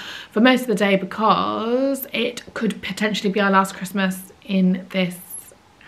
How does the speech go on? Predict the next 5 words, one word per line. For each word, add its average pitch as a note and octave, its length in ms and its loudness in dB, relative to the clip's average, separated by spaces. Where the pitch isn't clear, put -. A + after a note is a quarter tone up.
house. G2 380 -4
So, A3 560 -2
um, F#3+ 640 4
I F#3+ 140 0
think F#3+ 480 -4